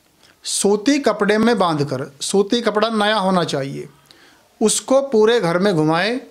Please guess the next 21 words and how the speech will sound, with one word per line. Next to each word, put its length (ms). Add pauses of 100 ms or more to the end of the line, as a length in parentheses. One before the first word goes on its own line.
(380)
और 140
उसको 800 (320)
वास्तु 460
पुरुष 300
का 140
ध्यान 280
करके 480 (320)
जल 300
में 200
प्रवाहित 400
कर 160
दें। 240 (380)
ऐसा 260
करने 340
से 140
भी 120
वास्तु 400
शांति 420 (220)
हो 60
जाती 340
है। 120